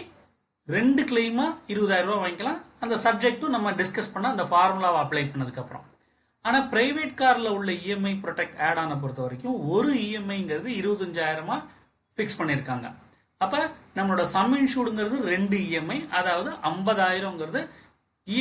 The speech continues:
எம் ஐ ப்ரொடெக்ட் பிரைவேட் கார் add-on-ஐ பொறுத்த வரைக்கும் சம் இன்சூர்டு ஒரு வருஷத்துக்கு ஐம்பதாயிரம். அப்ப இந்த ஐம்பதாயிரம் இ எம் ஐ வந்து நம்ம ரெண்டு கிளைம்ல வாங்கிக்கலாம், இல்ல தொண்ணூறு நாளைக்கு மேல போற பட்சத்துல இந்த ரெண்டு இ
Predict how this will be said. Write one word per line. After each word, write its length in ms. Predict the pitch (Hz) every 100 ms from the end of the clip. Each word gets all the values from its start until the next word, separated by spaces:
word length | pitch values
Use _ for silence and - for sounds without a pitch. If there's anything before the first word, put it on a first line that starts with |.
| 269
எம் 100 | 254
ஐ 100 | 247 196
ப்ரொடெக்ட் 360 | 180 190 190 - -
பிரைவேட் 340 | 170 208 220 208
கார் 240 | 190 165 147 151
add-on-ஐ 260 | 156 147 143
பொறுத்த 200 | 139 143
வரைக்கும் 260 | 143 262 185
சம் 160 | 170 220
இன்சூர்டு 360 | 208 214 190 151
ஒரு 80 | 143
வருஷத்துக்கு 520 | 139 139 147 151 320 - 143
ஐம்பதாயிரம். 580 | 151 143 120 120 110 - - _ _ _ _ _ _
அப்ப 120 | 190 254
இந்த 120 | 214 165 165
ஐம்பதாயிரம் 720 | 208 233 226 226 240 247 254 185
இ 100 | 208
எம் 120 | 196 185
ஐ 60 | 170 156
வந்து 160 | 214
நம்ம 320 | 240 190 165 143 151
ரெண்டு 220 | 196 214
கிளைம்ல 380 | - 196 196 185
வாங்கிக்கலாம், 440 | 156 139 135 147 294 - _ _ _ -
இல்ல 320 | 220 254 294 285
தொண்ணூறு 360 | 208 240 285 247
நாளைக்கு 400 | 240 240 247 233 202
மேல 140 | 214 202
போற 220 | 190 175
பட்சத்துல 480 | 175 165 160 143 254 320 - _ -
இந்த 140 | 233 226
ரெண்டு 300 | 190 220 247
இ 80 | 247